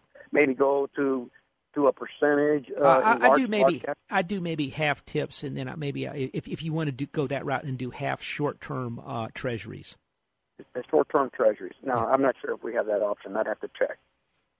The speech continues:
Speaker 2: Yeah,
Speaker 1: Okay.
Speaker 2: it, or a short-term bond fund. Uh,
Speaker 1: Oh, short-term b-, bond fund. Okay. All right. Well,
Speaker 2: and
Speaker 1: thanks
Speaker 2: those
Speaker 1: for your, yeah, thanks, thanks for your opinion. That, that helps.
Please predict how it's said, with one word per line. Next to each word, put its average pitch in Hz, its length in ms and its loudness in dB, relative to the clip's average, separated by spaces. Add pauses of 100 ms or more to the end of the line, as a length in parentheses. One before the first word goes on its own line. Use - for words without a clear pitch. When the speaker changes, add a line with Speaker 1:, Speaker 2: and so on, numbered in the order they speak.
Speaker 2:
Yeah, 143 160 -2
Speaker 1:
Okay. 180 420 4
Speaker 2:
it, - 20 -4
or 190 140 2
a 156 40 2
short-term 165 520 -2
bond 131 320 -2
fund. 98 400 -10 (400)
Uh, 139 120 8
Speaker 1:
Oh, 107 220 4
short-term 120 400 4
b-, - 180 -8 (100)
bond 104 220 2
fund. - 140 2
Okay. - 200 0 (180)
All 180 140 6
right. 147 160 2 (100)
Well, 160 220 6
Speaker 2:
and 185 80 -6
Speaker 1:
thanks 202 80 -2
Speaker 2:
those 165 140 0
Speaker 1:
for 170 120 -4
your, - 120 -14 (460)
yeah, 285 360 4
thanks, 180 260 -2
thanks 180 180 0
for - 120 0
your 135 160 4
opinion. 123 380 0
That, 127 180 -4
that 127 160 2
helps. 117 240 0